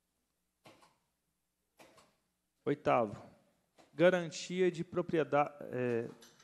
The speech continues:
prioridade de matrícula escolar de crianças e adolescentes órfãos do feminicídio,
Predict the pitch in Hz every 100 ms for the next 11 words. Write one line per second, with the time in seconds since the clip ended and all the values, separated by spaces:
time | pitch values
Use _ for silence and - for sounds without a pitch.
0 | - 156 185 165 143 147 165 147 160 151
1 | - 147 - - 143 147 143 - 147 156
2 | 160 147 139 131 147 139 - 147 147 151
3 | 139 151 143 131 - 156 160 -